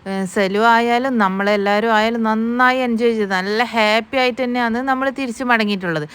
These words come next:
പക്ഷേ ഇത് കാണുന്ന ചിലർക്കാണ് എന്താ പറയണ്ടേ, കുരുവെട്ടുന്നുള്ളത്.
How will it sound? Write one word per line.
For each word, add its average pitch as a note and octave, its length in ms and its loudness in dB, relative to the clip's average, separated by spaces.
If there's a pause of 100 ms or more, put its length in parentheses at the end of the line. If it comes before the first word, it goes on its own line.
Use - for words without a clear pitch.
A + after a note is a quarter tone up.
(240)
പക്ഷേ A#3+ 300 0
ഇത് F4 160 -2
കാണുന്ന D4 800 2
ചിലർക്കാണ് F#3+ 760 -2
എന്താ F#3 300 -4
പറയണ്ടേ, E3+ 480 -4 (340)
കുരുവെട്ടുന്നുള്ളത്. D#3+ 1000 -2